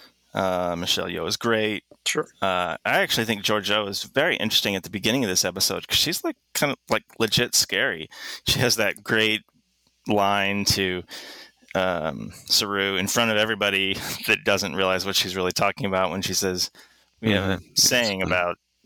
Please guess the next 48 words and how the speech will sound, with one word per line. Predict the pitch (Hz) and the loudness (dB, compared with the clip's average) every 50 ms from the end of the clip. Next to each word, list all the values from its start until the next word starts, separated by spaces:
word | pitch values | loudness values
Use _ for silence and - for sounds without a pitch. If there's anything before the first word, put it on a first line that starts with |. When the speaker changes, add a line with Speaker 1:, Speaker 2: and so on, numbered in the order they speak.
| _ _ | _ _
Speaker 1:
scared | - - - - - - - 110 104 101 98 - | -2 2 2 2 2 2 0 0 0 0 -2 -4
Kelpian | - - 95 98 95 - 101 101 95 98 | -2 -2 0 0 0 0 -2 -2 -2 -2
makes | 95 92 92 - - - | -2 -2 -2 -2 -2 -2
tough | - - - 107 104 - | -2 0 -2 -2 -2 -2
Kelpian," | - - 101 104 - 117 120 | -2 -2 -2 -2 -2 -2 0
or | 117 | 2
something. | - - - 117 - - 131 123 117 - | 2 0 0 -2 -6 -4 -4 -4 -4 -8
<laughs> | - _ | -6 _
It's, | 135 - - 143 | -6 -2 0 0
Speaker 2:
Yeah. | 143 135 - - | 0 0 0 -2
Speaker 1:
it's | 143 117 - - | 0 0 2 0
pretty | - 339 330 160 | 0 0 -2 -2
good, | 123 117 127 160 156 107 - | 0 2 2 2 2 0 0
you | 110 | 0
know? | 104 107 117 135 - _ _ _ _ _ _ _ _ | 2 2 2 2 0 _ _ _ _ _ _ _ _
And | - 117 | 0 0
then | 127 | 2
she's, | 113 - - 107 - - | 2 2 2 0 0 0
like, | 104 98 - - - - - - - - _ - - - - | 0 -2 -2 -6 -14 -20 -20 -20 -20 -20 _ -4 -4 -2 0
beating | 113 104 - 107 | -2 0 0 0
the | 104 101 | -2 -2
crap | - - 110 98 101 107 - | 0 0 0 2 2 0 0
out | 104 101 98 98 | 0 0 2 0
of, | 98 98 95 - | 0 -4 -2 -2
uh, | 98 92 90 82 80 78 - | 0 0 2 0 -2 -2 -6
L'Rell. | 69 71 71 90 107 120 120 117 113 110 107 98 98 - _ _ _ _ _ _ _ _ _ - | -8 -6 -2 0 2 2 2 2 2 0 0 -2 -6 -10 _ _ _ _ _ _ _ _ _ -4
You | - 151 156 | -2 0 0
know, | 151 147 | 0 0
she's, | 139 - 160 160 156 - | 0 0 0 0 0 -2
like, | 165 151 120 - - | -2 -4 -4 -4 -4
she's | - 180 180 156 - | -2 -2 -2 -2 -2
legit | 180 170 - 175 165 117 | -2 -2 0 0 2 2
scary. | - - - 139 156 151 113 98 | 2 2 2 0 0 2 2 2
I, | 98 - - | 0 0 0
I, | - 123 - _ _ _ _ | -2 -4 -4 _ _ _ _
I | 117 110 | -4 -4
kind | - - - 135 135 135 | -4 -2 0 2 2 2
of, | 127 117 110 - - _ _ - | 0 -2 -4 -10 -20 _ _ -6
it, | 113 - - | -6 -6 -4
it's | - 131 - - | -2 0 0 0
the | 131 | 0
first | - 185 175 - | 0 0 0 2
time | - 165 156 | 2 2 2
I | 147 | 0
thought, | 135 - - 143 139 - - _ _ _ _ _ _ _ _ _ _ _ | 0 2 2 2 2 2 0 _ _ _ _ _ _ _ _ _ _ _
"I | - 139 | 0 2
like | 139 127 139 185 - - | 2 4 2 2 0 0
her | 180 160 156 | -2 -2 -2